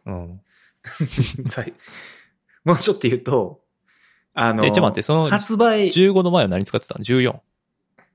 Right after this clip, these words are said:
Speaker 2: 十四。
Speaker 1: あ、十。はい。
Speaker 2: そう。で、ちょっと最近これ良くないね。俺もね、十二ぐらいからなんやかんや毎年買い替えてて。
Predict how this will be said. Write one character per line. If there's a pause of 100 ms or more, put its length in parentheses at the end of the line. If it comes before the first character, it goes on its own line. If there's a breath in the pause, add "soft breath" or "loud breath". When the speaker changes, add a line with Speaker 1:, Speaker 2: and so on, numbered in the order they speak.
(200)
Speaker 2:
十
四。
Speaker 1:
あ、
十。
は
い。 (880)
Speaker 2:
そ
う。
で、
ち
ょ
っ
と
最
近
こ
れ
良
く
な
い
ね。
俺
も
ね、
十 (500)
二
ぐ
ら
い
か
ら
な
ん
や
か
ん
や
毎
年
買
い
替
え
て
て。